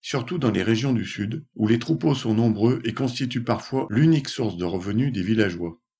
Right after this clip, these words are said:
Ce qui est nouveau, c'est que ce phénomène s'amplifie et devient de plus en plus meurtrier. De véritables gangs se sont constitués, qui se livrent à des pillages de vastes troupeaux de bétail avec lesquels ils se réfugient dans des zones difficilement accessibles,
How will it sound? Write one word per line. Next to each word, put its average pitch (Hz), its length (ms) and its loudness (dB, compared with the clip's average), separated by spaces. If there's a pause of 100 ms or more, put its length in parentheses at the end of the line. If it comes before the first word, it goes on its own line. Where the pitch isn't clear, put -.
(520)
Ce - 160 -8
qui 143 180 0
est 147 60 6
nouveau, 143 420 4 (420)
c'est 117 120 -4
que 131 120 -2
ce 131 160 0
phénomène 120 500 2
s'amplifie 110 760 -6
et 104 80 -2
devient 107 340 4
de 110 80 2
plus 95 220 -4
en 92 80 -4
plus 123 180 -4
meurtrier. 110 600 -2 (1040)
De 92 140 -2
véritables 113 680 2
gangs 113 400 2 (200)
se 117 160 -4
sont 139 180 -2
constitués, 110 720 -6 (320)
qui 113 140 -6
se - 100 0
livrent 135 420 2
à 101 120 4
des 98 120 0
pillages 113 520 4
de 87 100 -2
vastes 120 400 -2
troupeaux 120 380 -4
de 98 100 -2
bétail 113 540 -4 (320)
avec 120 320 0
lesquels 127 320 2
ils 113 100 2
se - 160 -6
réfugient 117 560 0
dans 107 160 0
des 92 140 -4
zones 107 260 2
difficilement 117 680 -4
accessibles, 104 720 -6